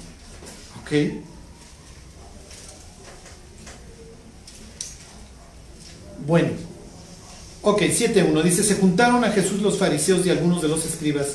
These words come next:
que habían venido de Jerusalén". ¿Se acuerdan que Jesús, los discípulos van a hacer un viaje occidente a oriente en el mar de Galilea? Les toca tal viento que no avanzan y acaban en la misma,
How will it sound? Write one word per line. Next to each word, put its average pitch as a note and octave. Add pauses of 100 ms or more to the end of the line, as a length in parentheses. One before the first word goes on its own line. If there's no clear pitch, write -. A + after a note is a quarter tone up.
(800)
que F3+
habían F#3+
venido F3 (180)
de D3
Jerusalén". C3+
¿Se E3+
acuerdan G3+
que F3+
Jesús, E3+ (1300)
los E3+
discípulos G#3
van F#3
a -
hacer F3+
un F3
viaje E3+ (1000)
occidente E3+
a C#3+
oriente D3+
en C#3
el C3 (140)
mar D#3
de D3+
Galilea? D3
Les C#3+
toca E3+
tal D#3+
viento D3+
que - (400)
no G#3
avanzan F3 (800)
y F3
acaban D#3+
en C#3+
la C3
misma, C#3